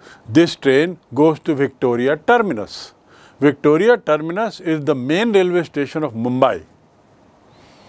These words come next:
क्वीन विक्टोरिया के नाम से बना हुआ है। और टर्मिनस मतलब क्या होता है? टर्मिनस मतलब जहाँ पे समाप्त होती है ट्रेन, वह स्टेशन जहाँ पे सब ट्रेनें समाप्त हों उसे टर्मिनस कहते हैं।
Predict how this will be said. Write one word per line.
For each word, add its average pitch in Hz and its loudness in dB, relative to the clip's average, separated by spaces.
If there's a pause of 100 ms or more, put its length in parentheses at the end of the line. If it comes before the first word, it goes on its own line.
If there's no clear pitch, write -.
(540)
क्वीन 226 4
विक्टोरिया 156 2
के 156 -6
नाम 123 -4
से 107 -10
बना 104 -10
हुआ 92 -10
है। 92 -14 (480)
और 156 0
टर्मिनस 196 2
मतलब 214 -2
क्या 214 0
होता 208 -2
है? 196 -6 (1040)
टर्मिनस 190 2
मतलब 165 0
जहाँ 143 0
पे - -4
समाप्त 131 -2
होती 95 -12
है 76 -18 (580)
ट्रेन, 135 2 (1300)
वह 208 4
स्टेशन 190 0
जहाँ 156 2
पे 170 -4
सब 185 0 (100)
ट्रेनें 156 -4
समाप्त 139 -2
हों 185 -4
उसे 165 -6
टर्मिनस 131 -2
कहते 95 -14
हैं। - -20